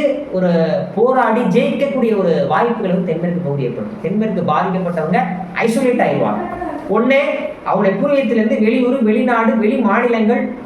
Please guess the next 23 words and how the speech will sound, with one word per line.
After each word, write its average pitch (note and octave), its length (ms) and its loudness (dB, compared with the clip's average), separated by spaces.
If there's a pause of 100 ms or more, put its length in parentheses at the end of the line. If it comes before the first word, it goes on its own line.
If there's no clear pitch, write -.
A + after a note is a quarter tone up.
(120)
பூர்வீகத்தை B3 480 0 (140)
இழந்து B3 300 0
இடமாற்றம் B3 480 0
பண்ணி A#3 160 0 (100)
வாழும்போது A3 480 0
மட்டுமே G3 260 -2
அவங்க G3 160 0
வாழ்க்கையில F#3 460 -2
ஜெயிக்க F3 260 -2
முடியும். - 240 -4 (1000)
அதே E3 140 2 (120)
மாதிரி C4 240 2 (280)
இந்த G3 140 -4 (100)
தென்மேற்கு D4 460 0
பாதிக்கப்பட்டவங்களுக்கு F#3+ 840 0 (500)
திருமண D#4+ 280 0 (140)
வாழ்க்கையில F3+ 500 0 (120)
பாதிப்புகள் C#3+ 460 -4
இருக்கும். - 300 -8 (400)
கல்யாணத்துல F3+ 480 2 (120)
தாமதம், C3+ 500 -4
தடைகள் D#3 380 -2
இருக்கிறது B2 420 -4